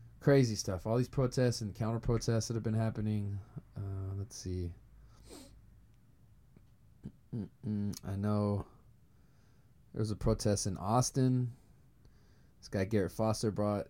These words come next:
his gun, and then he was shot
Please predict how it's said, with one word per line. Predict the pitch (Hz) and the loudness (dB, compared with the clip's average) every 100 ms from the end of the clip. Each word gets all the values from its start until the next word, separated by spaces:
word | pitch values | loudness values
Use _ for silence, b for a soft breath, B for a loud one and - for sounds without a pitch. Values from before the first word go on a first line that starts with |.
| - | -6
his | 98 | -8
gun, | 101 - 110 123 127 123 117 - - - - b b b b b b - _ | -4 0 2 4 4 2 -2 -10 -20 -20 -20 b b b b b b -20 _
and | 101 | -2
then | 98 | 2
he | 107 | 2
was | 95 | 2
shot | - - 113 110 - | -2 0 2 2 -2